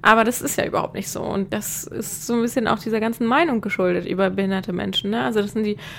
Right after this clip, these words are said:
Schwachen der Gesellschaft. Du hast ja auch die Wei-, Vorweihnachtszeit genannt, ne? Die, für die man spenden muss, die es sonst nicht hinkriegen. Und das Ganze war einfach in diesem Satz mal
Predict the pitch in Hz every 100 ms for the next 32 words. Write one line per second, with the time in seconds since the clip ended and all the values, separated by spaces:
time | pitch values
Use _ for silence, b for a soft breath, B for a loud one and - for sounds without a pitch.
0 | B - - 202 - 214 208 202 196 170
1 | 175 170 190 175 180 - - - 202 208
2 | 202 208 - 208 214 202 185 - - 190
3 | 196 202 - 185 180 - 180 175 175 175
4 | - 226 262 254 220 220 214 - B B
5 | - 254 277 285 285 - 185 - 190 185
6 | 185 180 - - 240 262 262 269 285 269
7 | 190 180 - 190 175 180 185 208 B B
8 | B - 202 196 - 175 - 262 - -
9 | - 233 269 226 214 233 - 220 226 202
10 | 202 214 247 208 214 226 - - 220 220
11 | 214 226 247 254